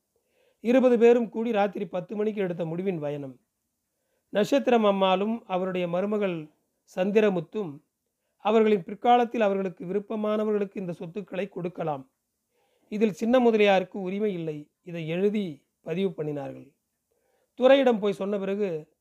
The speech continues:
வேறொரு பத்திரம் எழுதி கையெழுத்து போடுவோம் என்று சொன்னார்கள்.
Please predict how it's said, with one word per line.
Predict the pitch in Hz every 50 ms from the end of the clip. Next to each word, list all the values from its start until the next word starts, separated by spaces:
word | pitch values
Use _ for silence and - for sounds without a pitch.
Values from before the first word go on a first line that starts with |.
| _ _ _ _ 165
வேறொரு | 180 208 220 226 220 214 202 170
பத்திரம் | - 196 165 - 220 208 180
எழுதி | 175 175 190 196 196 170 151 143 - _ _ _ _ _ _ _ _ -
கையெழுத்து | 180 196 208 208 196 - 190
போடுவோம் | 156 - 165 165 165 165 160 151
என்று | 147 151 175
சொன்னார்கள். | - - 147 147 147 143 139 139 131 131 127